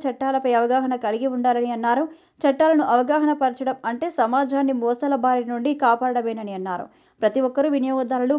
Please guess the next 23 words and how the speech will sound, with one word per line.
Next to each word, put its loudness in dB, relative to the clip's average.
మెలకువలు 0
నేర్చుకోవాలని -4
అన్నారు. -2
ప్రజలను 2
చైతన్యం -2
చేసి -2
ఎవరూ 0
మోసపోకుండా -2
చేయడమే 0
తమ -2
లక్ష్యమని -4
అన్నారు. -6
వరల్డ్ 8
వైజ్ 4
కన్స్యూమర్ 0
రైట్స్ 0
and -2
ప్రొటెక్షన్ -2
అవగాహన 2
కార్యక్రమాలే 0
కాక 2
సేవా 4
కార్యక్రమాలు 0